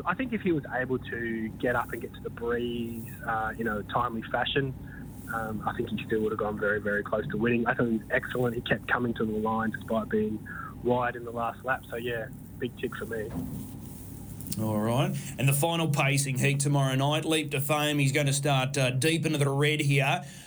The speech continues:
Speaker 2: Um, it wasn't a big winning margin on Tuesday night. Were you at all surprised that, uh, Spiritus and Louis, our Money Rocks, got as close as what they did?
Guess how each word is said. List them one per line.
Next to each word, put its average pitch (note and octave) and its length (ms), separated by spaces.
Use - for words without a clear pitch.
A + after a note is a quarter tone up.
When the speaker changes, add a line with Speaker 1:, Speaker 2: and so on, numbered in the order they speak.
Speaker 2:
Um, B3 220
it C4 140
wasn't F4+ 320
a D#4+ 80
big A#3 320
winning A#3 300
margin D3+ 420
on C3+ 220
Tuesday C3+ 680
night. C3+ 360
Were A3+ 80
you G#3+ 480
at F#3 120
all G3 220
surprised D#3 840
that, D3 320
uh, C#3+ 340
Spiritus E3 480
and D3+ 100
Louis, D#3 260
our D3 120
Money D3 240
Rocks, D3+ 240
got D#3+ 160
as C#3 100
close D3+ 380
as D3 100
what C#3+ 160
they D3 160
did? C#3 380